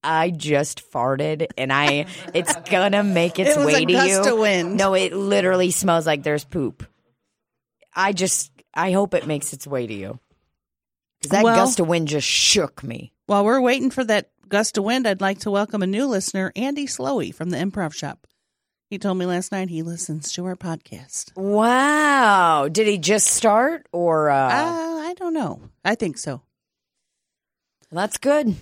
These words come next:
Speaker 1: He better, he better strap in for all these bangers. He'll be like, "That's why they're not on a Herald team."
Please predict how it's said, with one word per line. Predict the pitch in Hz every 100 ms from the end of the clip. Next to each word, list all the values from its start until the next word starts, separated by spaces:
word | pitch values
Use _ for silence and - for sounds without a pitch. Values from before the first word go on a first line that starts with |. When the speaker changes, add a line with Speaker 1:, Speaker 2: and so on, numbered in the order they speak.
| -
Speaker 1:
He | 202
better, | 220 202 196 180 -
he | 202
better | 220 202
strap | - 226 214 247
in | 254
for | 214
all | 196
these | 196 175
bangers. | 202 214 233 190 180
He'll | 214
be | 185 208
like, | 196 -
"That's | 294 -
why | 160
they're | 139
not | 135 127
on | 123
a | 120
Herald | 120 120 131
team." | 151 151